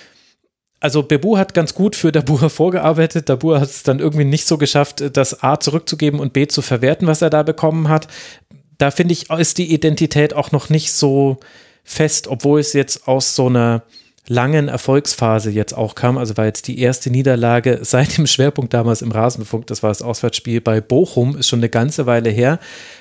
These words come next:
aber ich finde, Hoffenheim hat manchmal noch so Glitches im Spiel drin, also in dem Spiel hatten sie irgendwie Probleme bei langen Pässen, ist mir das aufgefallen, das habe ich nicht so ganz verstanden. Ich finde, dass Hoffenheim dann doch Grillitsch fehlt, wenn er nicht spielen kann, auch wenn Vogt das eigentlich versucht,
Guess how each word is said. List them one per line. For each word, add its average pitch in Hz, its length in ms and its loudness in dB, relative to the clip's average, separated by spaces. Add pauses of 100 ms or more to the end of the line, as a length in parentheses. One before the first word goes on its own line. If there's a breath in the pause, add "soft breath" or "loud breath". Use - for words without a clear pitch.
aber 139 160 2
ich 135 100 -4
finde, 175 240 2
Hoffenheim 165 460 2
hat 143 120 0
manchmal 151 360 2
noch 143 180 0
so 143 360 2 (360 loud breath)
Glitches 143 540 0
im 110 160 -4
Spiel 113 320 -2
drin, 110 240 -2
also 110 160 -4
in 113 40 -2
dem 131 160 0
Spiel 127 220 0
hatten 127 140 0
sie 131 80 0
irgendwie 127 160 0
Probleme 135 480 0
bei 135 120 2
langen 131 340 0
Pässen, 156 360 0
ist 135 160 -4
mir 139 320 2
das 131 220 -4
aufgefallen, 131 460 -2
das 120 120 -2
habe 131 80 0
ich 127 80 -2
nicht 139 120 0
so 131 100 0
ganz 135 160 0
verstanden. 139 560 0 (380 loud breath)
Ich - 160 -8
finde, 180 280 2
dass 139 320 0
Hoffenheim 156 480 2
dann 131 220 0
doch - 340 -2
Grillitsch 156 560 0
fehlt, 165 540 -2
wenn 156 160 2
er 156 80 2
nicht 160 200 0
spielen 156 300 -2
kann, 160 240 -2
auch 131 180 -4
wenn 143 160 2
Vogt - 380 -2
das 127 140 0
eigentlich 151 260 0
versucht, 156 400 -2